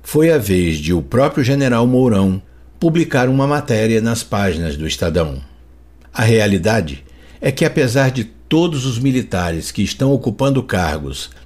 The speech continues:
no primeiro e segundo escalões da atual gestão, os generais da ativa e da reserva a cada dia parecem mais interessados em descolar a sua imagem da do atual governo.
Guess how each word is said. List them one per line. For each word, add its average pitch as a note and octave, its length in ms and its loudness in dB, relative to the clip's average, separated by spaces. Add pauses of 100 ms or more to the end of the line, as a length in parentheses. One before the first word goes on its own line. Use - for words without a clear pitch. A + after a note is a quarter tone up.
no C#3 140 2
primeiro C3+ 480 2
e C#3 40 2
segundo B2+ 440 0
escalões E2+ 640 -2
da E2+ 180 0
atual D#2+ 400 -2
gestão, G2+ 600 0 (540)
os F#3+ 140 2
generais C#3 460 2
da C3+ 140 2
ativa D3+ 360 0
e D3 40 2
da C#3 100 2
reserva G2 580 2
a F#2 60 -2
cada C#3 280 0
dia G2+ 420 2 (440)
parecem A#2+ 500 2
mais A#2+ 380 2
interessados F#2 960 -2 (400)
em F3 160 2
descolar C#3 520 2
a C3 80 2
sua D3 220 0
imagem A#2 560 0 (320)
da C#3 240 0
do C3+ 160 2
atual A#2+ 440 0
governo. D2 640 -4